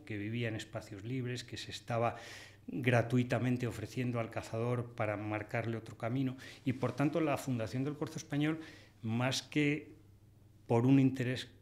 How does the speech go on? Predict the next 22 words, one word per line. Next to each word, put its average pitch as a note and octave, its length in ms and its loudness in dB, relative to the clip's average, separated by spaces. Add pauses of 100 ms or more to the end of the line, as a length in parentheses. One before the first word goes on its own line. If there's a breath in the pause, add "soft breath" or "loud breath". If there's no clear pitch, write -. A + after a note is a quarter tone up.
(460)
propio C3 400 6
por C3 120 -2
el B2 120 -2
corzo, B2 300 -4
era A#2 180 2
utilizar G#2 480 -4
a C#3+ 60 0
esta C#3 400 -4
especie D#3+ 580 -2
como G2+ 260 -2
bandera C3 560 0
de B2+ 140 0
una C#3 200 4
determinada A2+ 680 -2
forma C3+ 340 -2
de C3 60 -4
entender G#2+ 480 -6
una A#2+ 220 -4
caza B2+ 340 -4
natural, A2+ 640 -2
moderna, A2 720 -4
conservacionista G#2+ 1000 -4